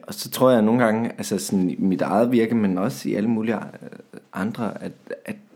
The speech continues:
det, at det eksisterer, altså det, at, det, at man skaber noget,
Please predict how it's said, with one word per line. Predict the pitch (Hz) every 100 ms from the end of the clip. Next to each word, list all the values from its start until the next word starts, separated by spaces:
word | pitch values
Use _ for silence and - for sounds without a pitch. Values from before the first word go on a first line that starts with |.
| _ -
det, | 131
at | 135 131
det | 107
eksisterer, | 92 - - - - 135 95 - - _ - _ -
altså | - - -
det, | 117 120
at, | 98 - - - - - - - - _ _ -
det, | 113
at | 110
man | 101 92
skaber | - 123 117 85
noget, | 80 78 80 87